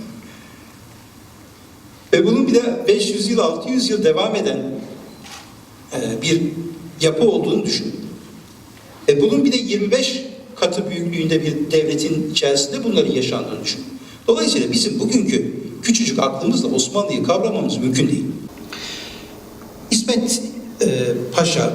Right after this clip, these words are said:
o zamanki deyişle Lozan'a gidiyor. Kasım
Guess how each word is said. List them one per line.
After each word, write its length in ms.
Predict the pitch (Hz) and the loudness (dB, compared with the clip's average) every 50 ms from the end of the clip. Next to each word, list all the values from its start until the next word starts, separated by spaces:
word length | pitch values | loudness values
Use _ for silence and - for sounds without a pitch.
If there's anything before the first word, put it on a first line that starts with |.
| - | 2
o 60 | 160 156 | 2 2
zamanki 480 | - - 123 120 113 117 - 139 120 | 2 0 -2 -2 -2 -2 -2 -2 -2
deyişle 640 | 113 110 110 - - - - 185 208 - - - - 107 - - - - - - - - - - - - - - - - - - - - - - - - | -2 -2 0 0 0 0 2 2 2 2 0 -4 -6 -8 -10 -10 -12 -14 -16 -16 -18 -20 -20 -20 -20 -20 -20 -20 -18 -18 -18 -18 -18 -20 -16 -8 0 6
Lozan'a 380 | 208 233 220 - - 156 143 - | 6 6 6 6 2 2 2 2
gidiyor. 420 | - - - - - - - - - - - - - - - - - - - - - - - - - - - - - - - - - - - - - - | 0 0 -2 -4 -6 -6 -6 -8 -10 -10 -12 -14 -16 -18 -20 -20 -20 -20 -20 -20 -20 -20 -20 -20 -20 -20 -20 -20 -20 -20 -20 -20 -20 -20 -20 -16 -6 0
Kasım 400 | - 190 180 - - 185 190 | 2 2 2 2 2 2 2